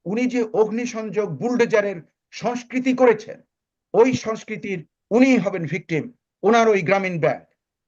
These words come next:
জনগণ, মানে আমি চাই না, আমার মন দুঃখে ভরে যাচ্ছে what I am seeing, যে এইরকম একটা কাণ্ড হবে এবং এটা আমি চাই না। কিন্তু উনি ওই পথেই যাচ্ছেন, উনি ইদামি-, ইদি আমিন হতে চাচ্ছেন, উনি চাচ্ছেন ওনার ওই গ্রামীণ ব্যাংকে,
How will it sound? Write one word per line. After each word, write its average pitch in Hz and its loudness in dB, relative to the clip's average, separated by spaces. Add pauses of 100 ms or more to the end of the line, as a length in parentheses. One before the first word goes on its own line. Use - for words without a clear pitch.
(220)
জনগণ, 208 0 (500)
মানে 196 -4
আমি 254 0
চাই 262 2
না, - -10 (180)
আমার 240 -6
মন 233 -8
দুঃখে 247 -4
ভরে 220 4
যাচ্ছে 156 -4 (540)
what 233 4
I 240 0
am 233 -4
seeing, 254 -4 (460)
যে 202 0
এইরকম 277 2
একটা 247 -2
কাণ্ড 208 -2
হবে 160 -6 (640)
এবং 254 0
এটা 262 -4
আমি 262 -4
চাই 277 2
না। - -12 (340)
কিন্তু 247 -10
উনি 277 0
ওই 277 0
পথেই 262 -4
যাচ্ছেন, 196 -4 (220)
উনি 214 -6
ইদামি-, 254 -2
ইদি 233 0
আমিন 220 -6
হতে 185 -12
চাচ্ছেন, 185 -10 (300)
উনি 247 0
চাচ্ছেন 240 -2 (220)
ওনার 254 4
ওই 226 2
গ্রামীণ 190 0
ব্যাংকে, 135 -4